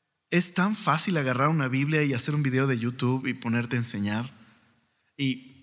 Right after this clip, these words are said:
de veras, en, en verdad lo digo con mucho respeto, no estoy diciendo que en toda ocasión que haya un cristiano con una Biblia en YouTube hablando, está mal, ¿ok? No, no estoy diciendo eso. Pero hay tantos supuestos líderes autoproclamados y ahora con tantos medios libres para hacerlo.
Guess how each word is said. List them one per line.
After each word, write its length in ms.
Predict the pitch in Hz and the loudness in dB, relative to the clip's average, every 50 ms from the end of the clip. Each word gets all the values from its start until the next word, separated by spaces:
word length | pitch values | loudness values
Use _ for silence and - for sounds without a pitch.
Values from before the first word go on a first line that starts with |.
| - _ _ _ _ - | -20 _ _ _ _ -10
de 140 | - 123 120 | -6 -2 0
veras, 400 | 123 127 123 120 113 113 - - | 0 0 0 0 -2 -4 -6 -6
en, 240 | - 120 117 117 - - | -4 -4 -4 -4 -4 -4
en 100 | 139 127 | -4 -2
verdad 240 | 127 131 131 131 | -2 0 0 0
lo 120 | 131 131 127 | 0 0 0
digo 380 | 131 131 131 139 135 139 - | 0 0 0 -2 -2 -4 -6
con 180 | - - 135 131 | -10 -8 -4 -2
mucho 280 | 135 135 135 131 - 131 | -2 -2 -2 -2 -2 -4
respeto, 540 | 123 117 - - 123 120 110 - 123 117 - - - - - - - | -4 -4 -6 -4 -6 -6 -4 -4 -6 -6 -6 -10 -14 -14 -16 -8 0
no 180 | - 143 151 160 | 2 4 4 4
estoy 240 | 165 156 - - 165 | 4 2 0 -2 0
diciendo 420 | 165 151 - 160 147 147 156 143 | 0 0 0 0 0 0 0 0
que 80 | - 135 | 0 -2
en 120 | 127 123 | -2 0
toda 220 | 147 151 160 160 | 0 2 2 2
ocasión 440 | 160 160 165 139 - - 147 135 135 | 0 0 -4 -4 -4 -2 -2 -2 -2
que 80 | 135 131 | -2 -2
haya 140 | 127 127 127 | -2 -2 -2
un 100 | 127 117 | -4 -4
cristiano 520 | - 117 110 - - 147 139 139 139 135 | -4 -6 -4 -2 -2 0 0 0 -2 -2
con 120 | 131 127 | -2 -2
una 120 | 123 123 120 | -2 -2 0
Biblia 280 | 117 131 131 131 127 | 0 0 0 0 0
en 80 | 127 123 | -2 -2
YouTube 320 | 120 113 - 131 127 123 - | -2 -4 -4 -4 -4 -4 -4
hablando, 520 | - 113 110 123 123 135 147 156 170 190 165 | -4 -4 -2 -2 0 0 0 0 0 -2 -4
está 180 | 139 - 135 | -4 -4 -4
mal, 300 | 120 117 113 104 92 - - - | -2 -2 -2 -4 -8 -10 -16 -18
¿ok? 100 | - - - - - - - | -14 -12 -10 -10 -10 -12 -12
No, 160 | - 147 147 | -12 -10 -6
no 120 | 156 156 | -6 -6
estoy 180 | 151 - 160 151 | -6 -4 -6 -6
diciendo 260 | 147 147 135 135 - | -6 -6 -6 -6 -8
eso. 260 | - - - - - - - - - - - - _ _ - - - - - - - - - | -8 -8 -10 -12 -14 -20 -20 -20 -20 -20 -20 -20 _ _ -20 -20 -20 -20 -20 -20 -20 -8 -2
Pero 180 | - 170 175 | 2 2 4
hay 120 | 180 185 190 | 4 2 0
tantos 1000 | 180 - 202 185 202 214 202 220 214 202 - - - - - - - - - _ _ _ - | 0 2 2 2 2 0 -2 -2 -2 -2 -2 -6 -10 -18 -20 -20 -20 -20 -20 _ _ _ -10
supuestos 720 | - - - 160 147 160 160 180 190 190 190 - 202 185 | -8 -6 -6 -6 -6 -2 0 2 2 2 2 0 -2 0
líderes 380 | 180 165 180 185 185 185 180 - | 2 2 2 2 2 2 2 0
autoproclamados 1040 | 160 165 160 156 147 143 151 139 135 147 135 135 139 139 147 160 165 170 180 175 | 0 0 0 -2 -2 -2 -2 -2 0 2 2 2 4 4 4 4 2 0 -2 -2
y 40 | 156 | 0
ahora 200 | 143 143 147 143 | 0 0 0 -2
con 160 | 147 135 131 | -4 -4 -2
tantos 340 | 131 151 151 156 - 165 151 | 0 0 -2 0 -2 -4 -2
medios 380 | 151 143 139 139 139 139 135 127 | 0 2 2 2 2 0 0 0
libres 340 | 123 131 131 135 135 131 - | 0 0 0 0 -2 -4 -2
para 180 | - 120 117 | -2 -2 -2
hacerlo. 460 | 117 - - 123 123 127 123 123 131 | -2 -4 -6 -6 -4 -4 -4 -6 -6